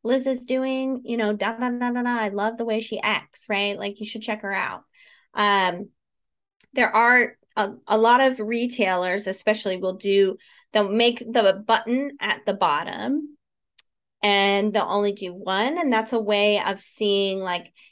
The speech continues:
yes, that person definitely read through the email. But again, even if they skimmed, you can't tell that they read every word. So there really isn't any, like, direct way of knowing, but getting, you know, trying to get people to click,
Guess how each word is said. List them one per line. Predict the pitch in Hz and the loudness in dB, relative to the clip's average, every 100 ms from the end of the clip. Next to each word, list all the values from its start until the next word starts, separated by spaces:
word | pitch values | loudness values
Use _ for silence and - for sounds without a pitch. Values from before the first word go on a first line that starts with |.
| _ | _
yes, | 214 180 - | 0 0 0
that | 202 | -2
person | - 190 202 | -2 -6 -4
definitely | 196 190 190 214 190 | -2 -4 -2 -4 -4
read | 185 180 180 | -2 -2 -2
through | 196 185 | -6 -6
the | 180 | -6
email. | - 175 190 233 302 349 349 - _ | -8 -8 -4 -2 -2 -4 -6 -20 _
But | - | -2
again, | 262 277 277 277 - | 2 4 2 0 -4
even | 262 277 | -4 -2
if | 294 | -2
they | 294 233 | -2 -2
skimmed, | 220 - - 208 196 208 285 330 - _ _ | -2 -6 -4 0 2 2 0 -4 -10 _ _
you | - 240 | -10 -8
can't | 247 262 226 | -4 -4 -4
tell | 262 233 | -4 -4
that | 190 | -4
they | 175 | -4
read | 185 180 165 | -4 -4 -4
every | - 185 170 | -4 -6 -8
word. | 165 196 - | -10 -10 -10
So | 214 | -6
there | 233 | -4
really | 233 294 269 | 0 0 2
isn't | 226 220 202 _ _ _ _ - | 0 -2 -6 _ _ _ _ -2
any, | 220 208 | 2 2
like, | 196 196 196 | 2 -2 -4
direct | 196 170 180 196 - | -6 -2 0 0 -2
way | 185 185 185 214 247 - | -6 -2 0 0 -2 -4
of | 196 | -6
knowing, | 190 180 180 226 330 403 403 _ _ _ - | -4 -4 -2 -4 -4 -6 -10 _ _ _ 0
but | 233 220 - _ - | 2 2 -4 _ -12
getting, | 214 220 226 233 226 - | 0 2 2 0 -2 -4
you | 247 | -2
know, | 196 180 - - | -2 -4 -10 -14
trying | - 214 | -2 0
to | 226 | 2
get | 226 - | 0 -2
people | 247 226 | -6 -4
to | 240 | -6
click, | 240 220 196 - | -4 0 0 -2